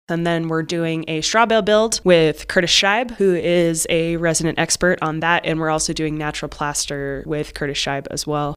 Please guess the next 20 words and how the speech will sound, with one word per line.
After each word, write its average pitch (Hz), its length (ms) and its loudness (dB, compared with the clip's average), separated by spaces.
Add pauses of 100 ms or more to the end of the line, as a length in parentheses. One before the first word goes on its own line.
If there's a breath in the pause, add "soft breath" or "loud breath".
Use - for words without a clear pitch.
(140)
We're 165 320 4
also 165 340 2
looking 160 360 -2
forward 156 760 0
going 151 280 -4
to 160 100 -8
do 147 720 -4
a 156 80 -4
greenhouse 151 560 -2
design 180 920 0
one 185 540 0
with 147 160 -2
Farmer 156 260 0
Bob 156 380 0
of 147 140 -6
Beyond 139 300 -4
Organica 156 840 -2
out 147 140 0
of 139 80 -4
Salida. 160 500 2